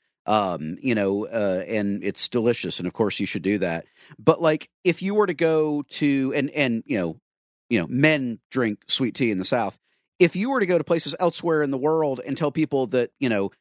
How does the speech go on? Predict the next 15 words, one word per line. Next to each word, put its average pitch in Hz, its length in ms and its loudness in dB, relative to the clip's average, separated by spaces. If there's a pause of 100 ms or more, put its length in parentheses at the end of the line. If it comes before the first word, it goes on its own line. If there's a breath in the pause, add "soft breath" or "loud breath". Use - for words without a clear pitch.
(140)
this 151 160 4
is 131 60 -4
what 135 120 -2
they 120 80 -2
should 113 180 -4
drink, 156 340 0
they, 131 200 -2 (280)
they 131 100 2
probably 139 520 0
wouldn't 120 260 0
think 113 160 -4
of 95 80 -8
that 98 120 2
as 92 140 -4
manly. 101 540 0